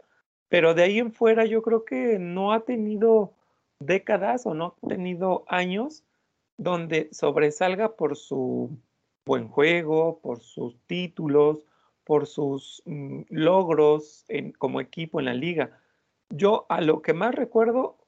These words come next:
a un Guadalajara como sólido, como que maneja un buen fútbol, como que está bien dirigido, como que es un, un equipo, pues, a lo mejor un equipo a vencer.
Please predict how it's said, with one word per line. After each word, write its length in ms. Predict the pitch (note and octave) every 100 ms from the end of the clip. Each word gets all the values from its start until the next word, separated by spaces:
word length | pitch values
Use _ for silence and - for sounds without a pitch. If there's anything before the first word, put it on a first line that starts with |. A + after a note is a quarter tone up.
| _ _ -
a 60 |
un 160 | F3 G3+
Guadalajara 680 | A3 F#3 D#3 - F#3 G#3 G#3
como 640 | D#3+ C#3+ C3+ C#3 - A3 _ _ _ _ _ _ _ _ _ _ _ _ _
sólido, 920 | - F3+ G#3 G#3+ F#3 E3+ E3+ E3 D#3+
como 500 | D#3+ C3+ C3 C3+ - -
que 180 | D3+ D3+ _ _ _ _ -
maneja 460 | E3 D#3 F3+ F3+
un 120 | G3 F#3
buen 220 | F#3+ F#3+
fútbol, 640 | - F#3 D3 D#3+ F3 F#3
como 240 | E3+ C#3 C3
que 80 |
está 180 | D3+ F3+
bien 220 | D#3+ F3
dirigido, 840 | E3+ D#3 C3 - F3+ F#3+ E3 E3 E3 _ _ _ _
como 320 | - D3 D3+
que 260 | - D3 D#3
es 180 | E3+ G3
un, 200 | F#3+ G#3+
un 200 | F#3 F#3+
equipo, 580 | F#3 F3+ - F#3+ F3+ -
pues, 520 | B2 A#2+ A2+ - _ _ _ _ _ _ _ _ _ _ _ -
a 100 | D#3+
lo 80 | D#3+
mejor 360 | E3 E3 A3+ G#3
un 160 | G#3 A3
equipo 300 | A3 F#3 A#3
a 60 |
vencer. 800 | D#3 C3 B2 B2 F3 E3 - -